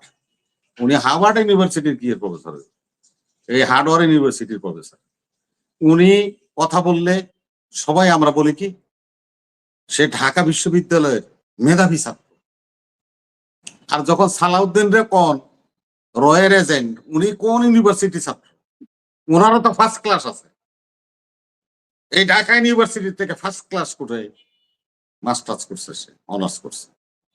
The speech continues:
সে মেধাবী হইতে পারে না, সে হলো রয়ের এজেন্ট। মির্জা গালিব হলো মেধাবী,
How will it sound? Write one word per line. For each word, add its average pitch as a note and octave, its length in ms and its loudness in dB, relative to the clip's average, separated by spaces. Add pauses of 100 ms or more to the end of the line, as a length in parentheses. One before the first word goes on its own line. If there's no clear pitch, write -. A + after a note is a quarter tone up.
(560)
সে F3 180 2
মেধাবী F#3+ 400 0
হইতে C3+ 180 -4
পারে G#2 200 -10
না, D#2 100 -20 (160)
সে - 160 -12
হলো C#3+ 160 -2
রয়ের C3 360 0
এজেন্ট। D#2+ 240 -14 (600)
মির্জা D3 340 2
গালিব C#3 300 0
হলো A2+ 200 -4
মেধাবী, - 300 -12